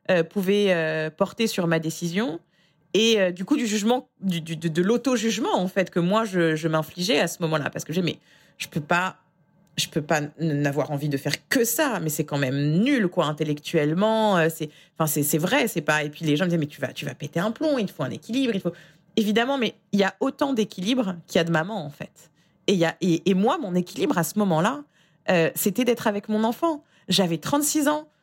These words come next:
J'avais eu une carrière fulgurante. Euh, j'avais travaillé dix ans dans le journalisme, au total, on va dire.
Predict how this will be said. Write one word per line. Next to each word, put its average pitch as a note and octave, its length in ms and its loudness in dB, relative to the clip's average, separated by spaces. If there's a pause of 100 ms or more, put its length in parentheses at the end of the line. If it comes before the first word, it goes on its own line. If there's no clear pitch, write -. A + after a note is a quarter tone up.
(180)
J'avais E3+ 480 2
eu F#3 340 2
une F3 180 0
carrière E3 400 0
fulgurante. A3 760 0
Euh, D3+ 200 2
j'avais D3 180 2
travaillé D3 340 0
dix F#3 280 0
ans G3+ 100 2
dans F3 60 2
le D#3 80 -2
journalisme, D#3+ 640 -2
au D3+ 60 -2
total, F#3+ 320 0
on G#3 60 -2
va E3+ 80 2
dire. A#3+ 300 0